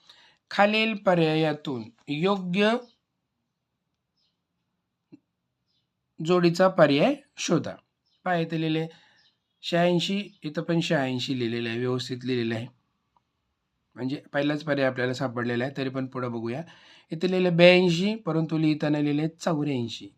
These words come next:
संख्या आहे सत्तावन्न, इथं लिहिलंय पंच्याहत्तर. नव्याण्णव, परंतु नव्याण्णव इथं चुकीचं लिहिलंय, नव्याण्णव असं वेगळं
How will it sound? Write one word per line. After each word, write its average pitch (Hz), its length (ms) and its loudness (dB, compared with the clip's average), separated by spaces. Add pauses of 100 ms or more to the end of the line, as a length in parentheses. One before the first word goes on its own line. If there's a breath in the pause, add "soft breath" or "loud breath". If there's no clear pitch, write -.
संख्या 156 420 -4
आहे 156 140 -2
सत्तावन्न, 180 800 -4
इथं 190 360 -6
लिहिलंय 156 240 -6
पंच्याहत्तर. 151 1000 -8 (880 soft breath)
नव्याण्णव, 180 840 2 (320 soft breath)
परंतु 165 300 -6
नव्याण्णव 156 540 0
इथं 147 280 -4
चुकीचं 165 400 -6
लिहिलंय, 147 280 -2
नव्याण्णव 147 580 0
असं 135 240 -4
वेगळं 139 440 -2